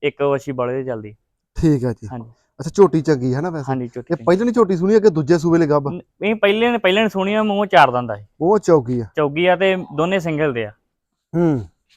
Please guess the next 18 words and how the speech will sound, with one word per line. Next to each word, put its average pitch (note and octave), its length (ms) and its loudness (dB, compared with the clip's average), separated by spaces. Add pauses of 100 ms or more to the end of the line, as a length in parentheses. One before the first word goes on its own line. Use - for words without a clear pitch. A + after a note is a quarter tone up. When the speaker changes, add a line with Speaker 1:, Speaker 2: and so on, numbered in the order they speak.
(460)
Speaker 2:
ਲਓ C3+ 240 -4
ਜੀ। G#2 100 -14 (720)
ਸੋ D#3 80 -4 (120)
ਢੇਲੀ E3 200 4
ਦੇ D3+ 100 2
ਵਿੱਚ E3+ 180 2
ਹੀ F#3+ 60 0
ਦੋਸਤੋ F3 300 2
ਆ D3+ 60 4
ਜਾਂਦੀ C#3 360 0
ਆ। D3+ 220 2 (140)
ਝੋਟੀ C#3+ 280 0
ਤੁਸੀਂ D3+ 260 0
ਵੇਖ C#3 220 0
ਕੇ D3+ 100 -2
ਚੈੱਕ D#3 240 -2
ਕਰ D3 220 0
ਲਓ। D#3 160 -4